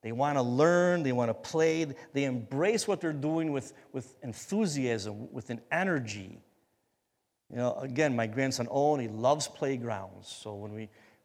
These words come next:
we take him to a playground, he runs to the playground, and the whole time he's there, he's running around. I wish I could bottle that energy.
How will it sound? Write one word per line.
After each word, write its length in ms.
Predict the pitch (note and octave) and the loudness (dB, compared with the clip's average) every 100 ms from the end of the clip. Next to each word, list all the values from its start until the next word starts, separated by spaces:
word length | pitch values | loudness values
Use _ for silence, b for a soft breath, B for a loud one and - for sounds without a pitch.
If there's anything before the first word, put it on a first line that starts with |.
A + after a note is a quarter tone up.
| - | -16
we 80 | |
take 180 | - D3+ | -2 0
him 80 | D#3+ | 0
to 100 | C#3+ | 0
a 60 | B2+ | -2
playground, 500 | - C#3 C#3 C3+ B2 | 0 -4 0 0 0
he 120 | A2 | -6
runs 460 | G#2 A2 D3+ A3 G#3+ | -6 8 8 8 6
to 80 | |
the 80 | A#3+ | 2
playground, 720 | A#3 D3 C3 A#2+ A2+ B2 C#3 - - | 4 2 2 2 0 0 -4 -10 -12
and 80 | |
the 40 | A2+ | 4
whole 140 | F#3+ | 4
time 260 | G3+ F#3 F3 | 4 2 2
he's 100 | C#3+ | 4
there, 220 | F3 C3 | 4 4
he's 160 | A#2 G#2+ | 0 2
running 320 | C#3 E3+ D#3 | 4 4 4
around. 400 | C3+ A2+ G2+ - - - - - _ _ _ _ _ _ - | 4 4 0 -10 -18 -20 -20 -20 _ _ _ _ _ _ -12
I 60 | F#2+ | -6
wish 180 | C3+ C#3 | 0 0
I 60 | |
could 200 | A#2 A2 | 2 2
bottle 260 | A#2 B2 A#2 | 4 4 4
that 180 | A2+ A2+ | 0 0
energy. 540 | A2+ A#2 G2+ F#2+ G2 | -2 -2 -6 -12 -14